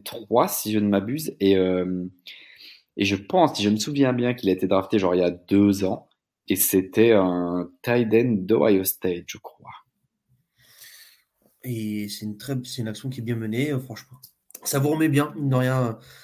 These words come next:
Speaker 2: ça tient le lead, ça craque pas.
Speaker 1: Ouais, ça fait avancer les chaînes, c'est cool. Du coup, on se retrouve déjà dans les, dans les quarante yards des Titans.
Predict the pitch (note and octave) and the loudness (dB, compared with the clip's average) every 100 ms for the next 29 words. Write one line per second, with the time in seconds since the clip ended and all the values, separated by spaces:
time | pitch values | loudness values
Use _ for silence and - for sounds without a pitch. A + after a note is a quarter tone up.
0 | _ C3+ C3 F3 E3 D#3 E3+ - D#3 D#3 | _ -6 0 2 2 0 -4 -6 -4 -4
1 | C3+ C#3 C#3+ - - _ _ _ _ _ | 0 0 0 -12 -20 _ _ _ _ _
2 | _ _ _ _ - - - _ - C#3 | _ _ _ _ -20 -20 -20 _ 2 4
3 | G#3 G#2+ G#2 F#2+ G2 G2 G2 G2 - D3+ | 6 4 6 6 4 2 4 4 2 0
4 | D#3 G#2+ - F#2 A2 A2 G2 F#2+ - G2 | -2 -6 -4 -4 -2 0 0 0 -4 2
5 | G2 G2 A2+ G2 F#2 F2+ F2+ F2+ F2+ E2+ | 6 8 6 6 4 6 4 4 2 0
6 | - - - _ _ _ F#2+ G2 F#2+ G#2+ | -6 -20 -20 _ _ _ 2 2 6 6
7 | G#2 G#2 G#2 G2+ F#2 F#2+ F#2 F2+ A#2+ | 6 4 2 4 0 4 2 4 2